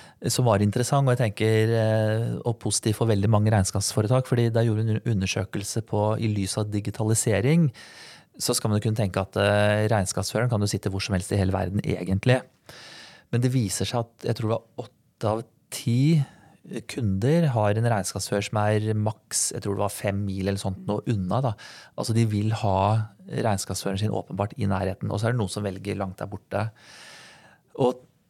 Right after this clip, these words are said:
eh, hypotesen vi har, ikke sant, det er jo nettopp det at, eh, for kunden så er det vel så viktig å ha den nærheten til regnskapsføreren som da kjenner de lokale forholdene,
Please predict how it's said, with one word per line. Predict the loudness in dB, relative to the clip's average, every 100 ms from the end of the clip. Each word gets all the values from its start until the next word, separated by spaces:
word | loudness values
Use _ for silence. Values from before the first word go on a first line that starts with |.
| _ 0
eh, | 2 4 4
hypotesen | 2 -2 -4 2 2 2 0 0
vi | 2 4
har, | 6 6
ikke | 4
sant, | 2 0
det | 2
er |
jo | 0
nettopp | 0 -2
det | -2
at, | -4 -2
eh, | 0 2 2 0 -2 -6 -12
for | -6 -6 -6
kunden | -6 -4 -4 -4
så | -2
er | 0
det | 2
vel | 0
så | -2 -2 0 0
viktig | -2 -8 -4 -2
å |
ha | 0 0
den | 0 -2 -2 -4 -8 -6
nærheten | -4 -2 -2 -4 -6 -6
til | -4
regnskapsføreren | -2 -4 -6 -10 -6 -2 0 -2
som | -4
da | -6
kjenner | -6 -6 -6 -6
de | -6
lokale | -6 -2 -2
forholdene, | 2 2 2 0 -2 -2 -2